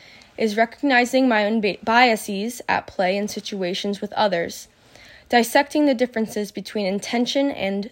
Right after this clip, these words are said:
the result. This makes me more mindful of my words and actions, how they affect those around me and myself. This mindfulness allows me to see, yet choose not to judge what I am handed, but rather to be careful with what I give.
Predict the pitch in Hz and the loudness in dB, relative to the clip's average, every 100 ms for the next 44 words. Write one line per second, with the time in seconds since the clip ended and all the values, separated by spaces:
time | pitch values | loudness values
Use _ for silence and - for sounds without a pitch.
0 | _ 190 202 208 196 - - - _ _ | _ -4 -4 -4 -4 -6 -8 -20 _ _
1 | _ _ _ _ _ _ - 294 285 262 | _ _ _ _ _ _ 0 2 2 0
2 | 262 247 240 226 214 208 226 220 202 190 | 2 2 4 2 2 2 2 0 0 0
3 | 180 185 180 175 185 196 156 196 - - | -2 -4 -2 -2 -2 -4 -2 -2 -4 -10
4 | - - - 190 196 190 196 233 233 208 | -10 -10 -6 -4 0 0 2 0 0 -4
5 | 208 214 196 190 190 190 - 196 190 180 | -4 -2 -2 0 -2 -4 -4 -4 -2 -4
6 | - - - - _ _ _ - 214 240 | -4 -4 -4 -12 _ _ _ -4 -2 0
7 | 214 214 220 220 220 226 214 202 202 214 | 0 0 -2 -2 -2 -2 2 2 2 -2
8 | 208 - 202 - 214 208 240 240 _ - | -6 -8 -12 -10 -6 -4 -6 -8 _ -20
9 | _ 214 - - 277 277 277 254 240 247 | _ 0 0 -2 0 0 0 0 0 -6
10 | 196 240 208 190 - 208 185 180 190 202 | 2 4 4 0 -2 0 0 0 -2 -4
11 | 185 170 - - - _ _ _ _ _ | -2 -6 -6 -18 -20 _ _ _ _ _
12 | _ _ _ _ - 240 240 240 240 240 | _ _ _ _ 0 4 4 4 2 -4
13 | 214 233 - 247 240 220 196 196 196 202 | -4 -4 2 2 2 -2 -4 -4 0 2
14 | 196 185 175 - - | 2 0 -4 -4 -14